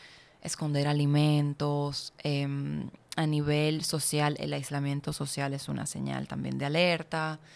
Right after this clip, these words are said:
Cambios en la forma de vestir, también así repentinos. No es que, bueno, ella antes,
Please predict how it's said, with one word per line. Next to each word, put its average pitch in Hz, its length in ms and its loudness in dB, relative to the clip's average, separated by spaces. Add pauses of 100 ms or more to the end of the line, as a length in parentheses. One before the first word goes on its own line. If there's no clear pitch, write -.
(520)
Cambios 175 580 6
en 156 120 2
la 151 100 2
forma 156 380 0
de 147 120 0
vestir, 180 480 0
también 151 320 0
así 170 180 2
repentinos. 135 920 2
No 147 80 2
es 151 40 0
que, 175 80 0
bueno, 151 280 0
ella 151 300 0
antes, 165 400 0